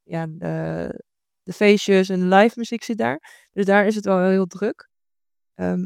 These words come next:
als ik toen naar Westpunt reed, had je af en toe echt nog wel een beetje strandjes min of meer voor jezelf. Dat is niet meer zo.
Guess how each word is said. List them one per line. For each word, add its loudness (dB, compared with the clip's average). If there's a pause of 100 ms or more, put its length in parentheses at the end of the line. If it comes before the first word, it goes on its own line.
als 0
ik -4 (160)
toen -4
naar 2
Westpunt 0
reed, 2
had -2
je 0
af 0
en -6
toe -4
echt -6
nog -4
wel 0
een -4
beetje 0
strandjes -6
min 0
of -2
meer -2
voor -2
jezelf. -2 (1040)
Dat 4
is 4
niet 2
meer 2
zo. -2